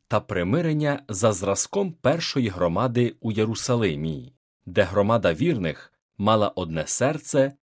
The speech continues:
та одну душу, як це вказує святий євангелист Лука. Це нелегке завдання, беручи до уваги, що християни Близького Сходу часто живуть у важких умовах,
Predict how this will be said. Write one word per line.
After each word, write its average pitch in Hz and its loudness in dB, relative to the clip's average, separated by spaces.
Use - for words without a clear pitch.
та 98 0
одну 87 -2
душу, 87 -6
як 101 0
це 92 0
вказує 139 2
святий 143 -2
євангелист 92 -2
Лука. 78 -4
Це - 2
нелегке 143 4
завдання, 87 0
беручи 101 0
до 104 -2
уваги, 90 -2
що - -4
християни 101 -2
Близького 92 -4
Сходу 104 -6
часто 196 0
живуть 113 -2
у 107 -6
важких 123 0
умовах, 87 0